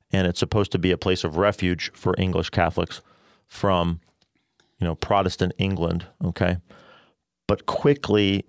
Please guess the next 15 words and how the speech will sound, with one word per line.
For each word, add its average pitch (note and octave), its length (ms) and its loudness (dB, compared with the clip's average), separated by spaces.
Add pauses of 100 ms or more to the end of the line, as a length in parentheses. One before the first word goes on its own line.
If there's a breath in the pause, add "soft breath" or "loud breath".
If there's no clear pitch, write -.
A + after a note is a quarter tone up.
it - 140 0
kinda G#2+ 300 2
comes G2+ 280 0
to F#2 60 0
be F#2 100 2
dominated F2+ 580 0
by E2 400 -2 (680)
Anglican E2+ 640 -2 (560)
English, F#2+ 540 -2 (360)
and E2+ 460 -2 (1400)
the G2+ 100 0
penal A2 520 2
laws, E2+ 340 4
which F2+ 240 -2
were E2+ 240 0